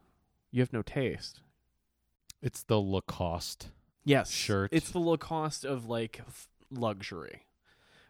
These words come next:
Speaker 1: And there's a lot of that. And I, you know, I think we're due for a resurgence of that kind of thing with, with Stimmy time. People are gonna be like, "I got the thing." It's like, "Yeah, but you're telling me you have no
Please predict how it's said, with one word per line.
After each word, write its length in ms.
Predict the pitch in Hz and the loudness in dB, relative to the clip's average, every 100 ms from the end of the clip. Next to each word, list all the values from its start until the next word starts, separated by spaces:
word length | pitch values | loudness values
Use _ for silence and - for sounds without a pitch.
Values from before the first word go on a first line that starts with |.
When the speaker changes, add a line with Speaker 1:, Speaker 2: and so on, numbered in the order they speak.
| _ | _
Speaker 1:
And 120 | 180 | 0
there's 180 | 240 254 | 0 -2
a 40 | |
lot 280 | 294 202 123 | -2 2 2
of 120 | 98 | 0
that. 260 | 95 71 58 - | -4 -8 -8 -6
And 160 | 156 | -4
I, 180 | 123 143 - 160 | -2 -6 -6 -12
you 80 | 180 | -8
know, 240 | 113 80 - - _ _ _ _ | -8 -8 -12 -20 _ _ _ _
I 60 | 147 | -2
think 220 | 185 165 | -2 0
we're 120 | 151 | 0
due 380 | 123 127 123 127 | 0 0 2 2
for 240 | - 123 | 0 0
a 40 | 110 | 0
resurgence 640 | 101 - 113 107 117 120 | -2 -4 -4 -2 -4 -4
of 100 | 120 | -6
that 160 | 120 113 | -6 -6
kind 180 | 131 120 | -4 -4
of 80 | 113 | -4
thing 360 | 120 117 117 | -4 -4 -4
with, 140 | 110 - _ _ - - - | -6 -8 _ _ -20 -20 -2
with 180 | 120 110 | -2 0
Stimmy 420 | - 117 104 107 | -4 -2 -2 -2
time. 280 | 120 107 110 | -2 -2 -4
People 240 | - 104 | -6 -4
are 40 | 104 | -4
gonna 140 | 107 | -4
be 60 | 104 | -6
like, 140 | - - | -8 -4
"I 100 | 131 | -2
got 200 | 117 98 | 0 -2
the 80 | 95 | -6
thing." 280 | - 95 62 | -8 -8 -10
It's 100 | - | -12
like, 120 | 127 135 _ _ _ _ _ _ _ _ _ _ _ _ _ | -14 -14 _ _ _ _ _ _ _ _ _ _ _ _ _
"Yeah, 100 | - 135 | -12 -6
but 120 | 90 | -2
you're 120 | 113 | -2
telling 280 | - 160 139 | -2 -4 -2
me 80 | 98 | -4
you 60 | |
have 220 | - 120 | -4 -6
no 80 | - | -8